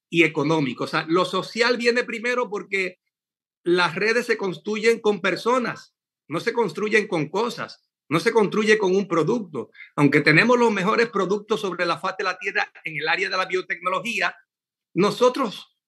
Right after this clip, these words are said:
esa no es nuestra parte. Esa es la parte de nuestra empresa, de nuestro socio gestor, de nuestro científico, que son los mejores de los mejores en la investigación y en la elaboración de productos que funcionan.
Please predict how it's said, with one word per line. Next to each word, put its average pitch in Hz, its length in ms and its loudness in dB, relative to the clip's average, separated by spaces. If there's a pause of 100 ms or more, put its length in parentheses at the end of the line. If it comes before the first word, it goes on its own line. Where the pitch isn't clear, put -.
(160)
esa 226 320 2
no 202 120 0
es 220 80 2
nuestra 208 400 -2
parte. - 480 -6 (440)
Esa 151 200 -6
es 220 60 0
la 190 140 0
parte 214 300 2
de 208 120 -4
nuestra 160 260 -6
empresa, 147 600 -2
de 135 100 -10
nuestro 139 320 -4
socio 185 360 -2
gestor, 202 580 2 (180)
de 165 140 0
nuestro 160 260 -4
científico, 170 800 -4
que 147 100 -2
son 180 180 0
los 202 140 0
mejores 180 420 0
de 190 80 2
los 185 120 0
mejores 196 400 0
en 185 40 0
la 175 80 -2
investigación 147 720 -2
y 233 40 0
en 196 80 4
la 160 80 2
elaboración 139 600 -2 (340)
de 180 160 4
productos 202 480 0
que 180 120 0
funcionan. 151 520 -2